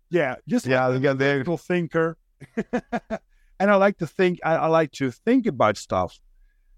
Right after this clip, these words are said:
Speaker 1: And, um, I, I think it was, like,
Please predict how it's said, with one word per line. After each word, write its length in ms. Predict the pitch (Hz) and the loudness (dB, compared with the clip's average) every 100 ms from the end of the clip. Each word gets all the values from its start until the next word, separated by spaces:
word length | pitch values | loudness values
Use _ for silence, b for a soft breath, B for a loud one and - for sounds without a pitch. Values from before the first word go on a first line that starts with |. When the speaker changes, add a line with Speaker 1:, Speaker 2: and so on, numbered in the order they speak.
| _ - | _ -2
Speaker 1:
And, 340 | 139 143 135 - _ | 2 2 0 -8 _
um, 500 | 135 131 127 117 110 101 _ _ _ _ _ _ _ _ _ _ _ _ _ _ - | 0 2 2 0 -4 -10 _ _ _ _ _ _ _ _ _ _ _ _ _ _ -8
I, 140 | 180 | -4
I 120 | - 214 | 0 0
think 400 | - 269 247 - | 2 2 2 0
it 180 | 202 180 | -2 2
was, 280 | 185 160 | 0 0
like, 260 | 151 147 131 | 2 0 0